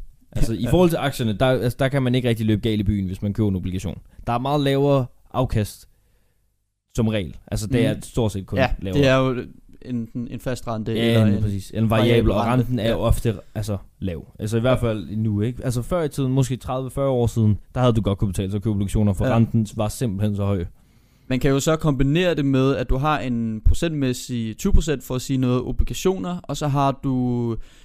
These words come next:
Speaker 2: øh, resten i nogle E T F'er eller kontanter, øh, for at ligesom have noget sikkerhed, og så har du noget, hvor du satser lidt mere, øh, hvor du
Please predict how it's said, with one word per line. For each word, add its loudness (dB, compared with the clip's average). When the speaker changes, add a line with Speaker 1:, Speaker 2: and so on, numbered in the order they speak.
Speaker 2:
øh, -2
resten -4
i -6
nogle -6
E -8
T -12
F'er 0
eller -2
kontanter, -6
øh, -2
for 2
at 0
ligesom -2
have 0
noget 0
sikkerhed, 0
og -6
så -6
har 0
du -4
noget, -2
hvor -8
du -6
satser -4
lidt -6
mere, -4
øh, -6
hvor -4
du -2